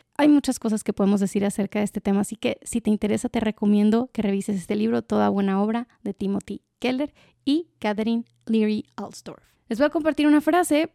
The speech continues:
pero no está aquí porque cuando leí este libro, de hecho aquí lo ven nuevecito, <laughs> lo leí en digital y después me lo compré en físico, no lo he leído en físico, así que voy a buscar mis notas digitales. Puesto que ya tenemos en Cristo, de nuevo, el evangelio,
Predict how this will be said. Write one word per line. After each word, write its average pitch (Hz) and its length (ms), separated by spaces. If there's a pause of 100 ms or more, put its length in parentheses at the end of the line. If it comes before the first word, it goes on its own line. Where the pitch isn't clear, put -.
pero 233 180
no 226 100
está 240 220
aquí 277 340 (120)
porque 220 720
cuando 226 200
leí 208 160
este 220 180
libro, 240 260
de 214 80
hecho 226 160
aquí 262 300
lo 214 180
ven 226 200
nuevecito, 226 520 (140)
<laughs> - 120
lo 220 100
leí 202 400
en 214 140
digital 208 360
y - 20
después - 260
me 214 60
lo - 80
compré 185 260
en 196 60
físico, 190 340
no 190 100
lo 190 100
he 190 40
leído 190 220
en 190 80
físico, 226 420
así 226 240
que 202 140
voy 196 100
a 196 60
buscar 208 320 (260)
mis 180 440
notas 180 280
digitales. - 420 (840)
Puesto 330 380
que 269 160
ya 269 180
tenemos 277 640
en 262 160
Cristo, 202 540 (120)
de 190 100
nuevo, 180 280 (160)
el 208 100
evangelio, 202 540